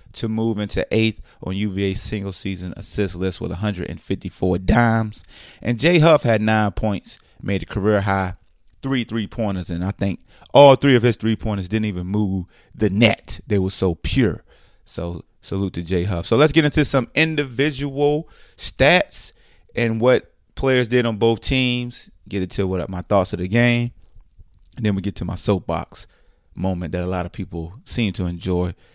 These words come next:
when I really talk that talk and kinda respond to the pulse of the program or just college basketball in general. So when you look at Virginia, Louisville, Virginia, um, started out,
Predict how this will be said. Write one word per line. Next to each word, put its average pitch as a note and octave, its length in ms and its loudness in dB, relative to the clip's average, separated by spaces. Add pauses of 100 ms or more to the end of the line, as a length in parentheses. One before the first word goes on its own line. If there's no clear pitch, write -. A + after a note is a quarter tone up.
(140)
when - 140 -8
I F2 60 -2
really F2 260 -2
talk - 300 -2
that D#2+ 200 -4
talk E2 320 -6
and D#2 180 -12 (520)
kinda F#2 200 -2
respond F2 580 -6
to E2+ 440 -8
the G2 100 -6
pulse F2+ 400 -6 (100)
of E2+ 380 -8 (260)
the - 100 -8
program F#2 640 -4
or F#2 320 2 (220)
just F#2+ 180 -6
college F2+ 400 -4
basketball D#2+ 560 -6
in F2 160 -8
general. D2 340 -10 (500)
So A2+ 200 2
when A2 140 0
you A2+ 80 0
look B2 180 0
at B2 180 4
Virginia, A2+ 380 -2
Louisville, A2+ 640 2 (880)
Virginia, A2 500 0
um, G2+ 500 -4 (1800)
started D3+ 480 4
out, C#3+ 360 4